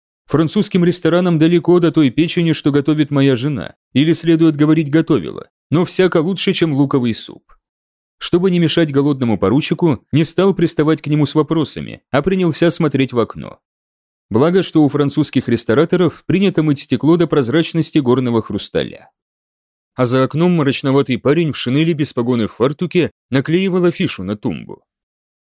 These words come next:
Говорят, раньше этим занимались подростки, а теперь и взрослые люди не гнушаются любой работой. Около расклейщика стояла небольшая толпа, подтверждая истину,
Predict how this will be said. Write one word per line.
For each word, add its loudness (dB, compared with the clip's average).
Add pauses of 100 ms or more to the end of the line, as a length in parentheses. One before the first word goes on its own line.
(260)
Говорят, 2
раньше 0
этим 0
занимались 2
подростки, -4
а 0
теперь 0
и 0
взрослые 2
люди 0
не 2
гнушаются 0
любой 2
работой. -6 (800)
Около 2
расклейщика 0
стояла 2
небольшая 2
толпа, -4 (240)
подтверждая 0
истину, 0